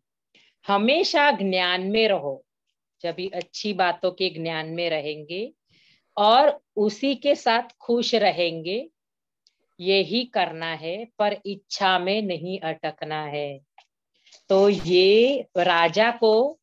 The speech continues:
मिलता कुछ नहीं है, Answer ही answer मिलते रहा, Double, double, double, double, double, पर हुआ कुछ नहीं। हाँ, तो शिव सूत्र में बड़ी सुंदर story है, अ, इच्छा, अ, के ऊपर है।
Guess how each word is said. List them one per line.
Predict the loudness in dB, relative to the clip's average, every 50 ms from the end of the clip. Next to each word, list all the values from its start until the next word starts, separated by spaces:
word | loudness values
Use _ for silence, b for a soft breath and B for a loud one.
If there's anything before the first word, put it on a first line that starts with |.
| _ -16
मिलता | -8 -6 -2 -2 -2 -2 0 0 0
कुछ | 0 0 -2 -2 -2 -2 -4 -6 -6
नहीं | -6 -6 -6 -6 -8 -8
है, | -8 -6 -6 -6 -6
Answer | -6 -6 -8 -8 -8 -4 -4 -2 -2
ही | -2 -2 -2
answer | -4 -4 -6 -6 -8 -8 -8
मिलते | -6 -8 -10 -8 -8 -6 -6
रहा, | -6 -6 -8
Double, | -8 -8 -8 -6 -4 -6 -4 -4
double, | -4 -4 -4 -4 -6 -6
double, | -6 -8 -6 -6 -8 -8
double, | -8 -10 -10 -12 -12
double, | -12 -12 -12 -14 -16 -18 _ _ _ _ _ _ _ _ _ _ _ _ _ _ _ _
पर | -2 -2 -2
हुआ | -2 -2 -4 -4 -2 -2 -4 -4
कुछ | -6 -6 -8 -8 -8 -8 -10
नहीं। | -10 -8 -8 -10 -10 -14 -18 -18 -20 -20 _ _ _ _ _ _ _ _ _ _ _ _ _ _ _ _ _ _ -16
हाँ, | -16 -16 -16 -16 _ _ _ _ 0
तो | 2 4 4 4 4 4 2 2
शिव | 0 2 2 2 2 2
सूत्र | 2 0 0 0 2 2 4 4
में | 4 4 4 4
बड़ी | 4 4 4 4
सुंदर | 0 -2 -2 -4 -2 0 2 2 2 2
story | 0 -4 -4 -4 -2 -2 0 -2 -2 -4
है, | -4 -4 -6 -6 -6 -8 -12 -16 -20 _ _ -12
अ, | -10 -10 -10 -10
इच्छा, | -14 -16 -16 _ -8 -4 -2 -2 0 0 0 0 -2 -6 -10 -16 _ -20 -20 _ _ _ _ _ _ _ _ _ _ -16 -8 -4
अ, | -2 0 0 0 -2
के | -4 -4 -2 -2 0
ऊपर | 0 -2 -4 -6 -4 -2 -2 0 -2 -4
है। | -8 -12 _ -18 -20